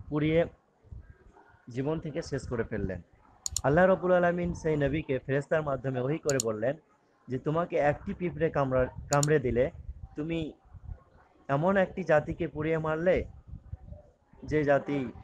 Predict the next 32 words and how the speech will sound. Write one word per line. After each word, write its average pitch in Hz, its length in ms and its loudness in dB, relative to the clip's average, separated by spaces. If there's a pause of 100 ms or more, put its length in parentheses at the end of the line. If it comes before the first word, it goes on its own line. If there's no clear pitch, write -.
(540)
আল্লাহর 151 420 4
তাসবিহ 135 500 -4
পাঠ 156 220 0
করত। 170 380 -2 (1900)
তুমি 156 200 0
মারলে 165 420 2
তো 185 340 2 (300)
একটিকেই 165 500 -2
মারলে 151 320 0
না 127 100 0
কেন, 120 280 -2
যে 127 160 -4
পিঁপড়ে 135 300 -6
তোমাকে 139 340 -4
কামড়ে 123 360 -2
দিয়েছিল?" 139 400 -4 (500)
দেখুন, 143 440 2 (380)
সহিহ 170 260 0
বুখারী 147 340 2
এবং 135 240 -2 (220)
সহিহ 160 340 0
মুসলিম, 139 380 -2
হাদিস 127 300 -4
নাম্বার 131 280 0
দু 127 100 -6
হাজার 117 360 -2
দুশো 123 260 -8
একচল্লিশ। 113 560 -6 (520)
এই 147 100 4
হাদিস 175 280 0
থেকে 170 180 -2
বুঝ-, 139 300 -6